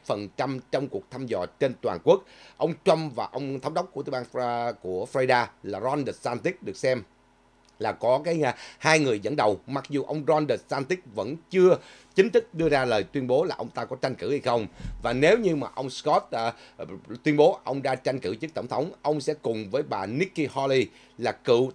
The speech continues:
thống đốc của tiểu bang South Carolina cũng sẽ nằm trong danh sách của những ứng cử viên của đảng Cộng hòa. Bên cạnh đó thì một, à, kỹ sư và là một triệu phú gốc Ấn Độ,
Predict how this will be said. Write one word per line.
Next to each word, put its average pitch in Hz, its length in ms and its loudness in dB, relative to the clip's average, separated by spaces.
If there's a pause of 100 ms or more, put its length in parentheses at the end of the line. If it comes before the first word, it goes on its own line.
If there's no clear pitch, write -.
thống 165 180 -4
đốc 190 280 -2
của 98 320 -2 (100)
tiểu 107 140 -4
bang 127 240 -6
South 131 480 -4 (100)
Carolina 123 540 -2 (280)
cũng 135 180 0
sẽ 156 160 0
nằm 113 300 -2
trong 127 220 -4
danh 131 140 -2
sách - 280 -6
của 104 100 -4
những 117 280 -6
ứng 208 220 -2
cử 170 160 -2
viên 135 200 0
của 123 160 -10
đảng 110 160 -8
Cộng 92 140 -6
hòa. 98 260 0 (300)
Bên - 120 2
cạnh 135 180 -2
đó 147 280 4
thì 127 140 2
một, 110 240 -4
à, 104 240 -2 (580)
kỹ 143 220 4
sư 170 280 4 (100)
và 117 100 0
là 104 160 0
một 104 140 -6 (140)
triệu 120 180 0 (120)
phú 165 360 0
gốc - 300 -4
Ấn 180 200 -2
Độ, 95 260 0